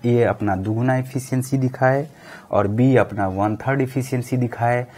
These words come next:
तो इस कंडीशन में then the work would have been completed in three days,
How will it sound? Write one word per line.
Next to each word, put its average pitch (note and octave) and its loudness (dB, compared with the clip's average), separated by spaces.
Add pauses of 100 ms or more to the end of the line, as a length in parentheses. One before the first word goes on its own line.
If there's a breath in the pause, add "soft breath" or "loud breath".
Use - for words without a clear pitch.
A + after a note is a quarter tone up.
(240 loud breath)
तो - -2
इस E3 6
कंडीशन B2+ 0
में G2+ -2 (1300 loud breath)
then C3+ 4
the A2+ 6 (120)
work D3 4
would B2 4
have A2 0
been B2+ 2 (140)
completed A2 0
in G#2+ -2 (140)
three D3 2
days, E2+ -8